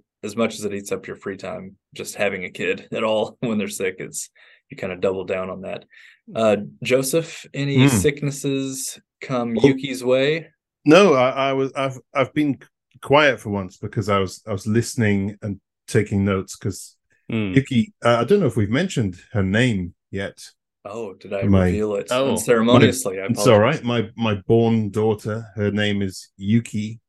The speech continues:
Speaker 1: Mm-hmm.
Speaker 2: Actually, it's Yuki Georgina, to give her, her full name.
Speaker 1: Beautiful.
Speaker 3: Nice.
Speaker 2: Um, she is yet to, fingers crossed, get sick,
Speaker 1: Mm-hmm.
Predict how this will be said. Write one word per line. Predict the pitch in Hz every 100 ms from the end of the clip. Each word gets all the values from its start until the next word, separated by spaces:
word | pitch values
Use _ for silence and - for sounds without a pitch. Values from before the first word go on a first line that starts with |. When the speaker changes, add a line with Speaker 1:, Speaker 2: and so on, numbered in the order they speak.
| _ _ _ _ _ _ 113
Speaker 1:
Mm-hmm. | 104
Speaker 2:
Actually, | 110 107 113
it's | 101 - -
Yuki | 113 110 - 107
Georgina, | 87 104 98 117 127 113 90 80 _ _ _ _ _ _ _
to | 95
give | 101 87
her, | 95 87 85 - _ -
her | 90
full | - 95
name. | 90 85 92 95 _ _
Speaker 1:
Beautiful. | 107 98 - 104 104 _ _ _
Speaker 3:
Nice. | - 95
Speaker 2:
Um, | 98 95 90 87 87 87 _ _ _ -
she | - 139 156 156 151 - _
is | 127 123 101
yet | 104 135 135 -
to, | 131 120 107 104 _ _
fingers | - 135 117
crossed, | - 127 107 - - _ _ _ _ _
get | - 110 -
sick, | - 123 131 - - _ _ _ _ _ _
Speaker 1:
Mm-hmm. | 120